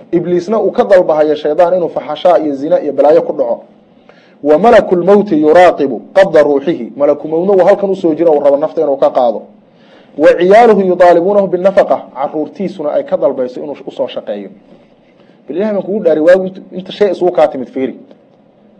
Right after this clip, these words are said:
Imtixaan baan ku jirnaa, galaas baan ku jirnaa, waa layna imtixaanayaa. Intaas oo jihada qolo walba fayl wadataa, adiga haddana lagugu soo wada maqan yahay. Marka wuxuu yidhi, "Xaalka iyagu xaal sahlan ma aha, haddaad i weydiisid xabkan ku waa berisanay." As-salafu wa karaahiyatuhum lishuhra, qodobka saddexaad.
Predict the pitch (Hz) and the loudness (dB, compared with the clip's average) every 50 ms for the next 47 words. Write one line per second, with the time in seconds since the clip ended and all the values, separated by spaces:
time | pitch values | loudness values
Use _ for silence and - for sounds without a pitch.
0 | _ _ - 156 - - 160 - - - - - 233 226 190 185 170 180 156 170 | _ _ -18 -16 -14 -12 -14 -14 -14 -14 -6 -4 -2 0 0 0 0 0 -4 -4
1 | 147 143 135 127 147 175 202 180 - - 170 151 - 156 143 143 135 135 131 139 | -2 -2 -2 2 4 4 4 4 4 0 -4 -6 -4 -6 -6 -4 0 2 4 4
2 | 135 147 143 143 143 135 139 123 117 147 151 143 127 113 104 95 - - - _ | 4 4 0 -2 -4 -8 -8 -8 -4 -2 0 0 0 0 -2 -4 -6 -12 -20 _
3 | _ _ _ _ _ _ - - - - - 226 262 247 - - - 226 226 233 | _ _ _ _ _ _ -20 -20 -20 -4 0 2 2 2 2 -2 0 4 4 4
4 | 226 - 196 196 190 170 151 165 196 214 202 185 - 180 190 202 190 170 151 151 | 4 4 4 2 2 2 2 2 4 6 6 6 6 6 6 6 6 6 4 4
5 | - - 165 143 131 131 123 120 - - 117 104 - - _ _ _ - 156 180 | 4 4 2 4 2 2 2 0 -2 -2 -6 -8 -8 -12 _ _ _ -2 2 2
6 | 202 202 202 196 180 175 160 156 151 143 147 156 151 - 139 135 127 127 123 120 | 4 6 6 4 4 4 2 2 0 0 -2 -2 -2 0 0 0 0 0 -2 -2
7 | - 135 127 117 113 - - - _ _ _ _ _ _ _ _ _ _ - 131 | -2 -2 -2 -2 -6 -12 -18 -20 _ _ _ _ _ _ _ _ _ _ -4 -4
8 | 143 139 170 151 143 - 165 151 139 - - 127 127 127 - 156 175 170 143 131 | -2 -2 -2 -2 -2 -2 -4 -6 -4 -2 -2 -2 -2 -2 -2 -2 -2 -2 -2 -2
9 | - 143 127 113 - 117 120 131 131 131 135 120 127 120 120 117 151 156 143 127 | -2 -2 -2 -2 -6 -6 -4 -4 -4 -4 -6 -8 -6 -6 -4 -2 -2 -2 -2 -4
10 | 117 117 113 113 110 - 117 - 139 - - 123 - - 147 - - - 123 120 | -6 -8 -10 -12 -16 -18 -10 -8 -8 -6 -6 -8 -8 -8 -10 -10 -8 -8 -8 -8
11 | 107 117 107 107 - - 110 101 92 - - _ _ _ _ _ _ _ _ _ | -8 -8 -10 -12 -12 -14 -16 -16 -16 -20 -20 _ _ _ _ _ _ _ _ _
12 | _ _ _ _ _ _ _ _ _ _ _ _ _ _ _ _ _ _ _ _ | _ _ _ _ _ _ _ _ _ _ _ _ _ _ _ _ _ _ _ _
13 | _ _ - - _ _ _ - - - - 220 202 175 - 165 156 147 135 - | _ _ -20 -20 _ _ _ -8 -8 -4 0 2 2 2 2 2 2 0 2 2
14 | 143 139 135 160 170 135 - - 120 117 117 - - 175 139 - 120 - 151 139 | 2 2 2 2 0 -2 -2 -4 -10 -14 -14 -6 -4 -4 -2 -2 -2 0 0 0
15 | 120 - 123 - 117 107 104 - 101 98 | 0 -2 -6 -12 -12 -12 -10 -10 -10 -12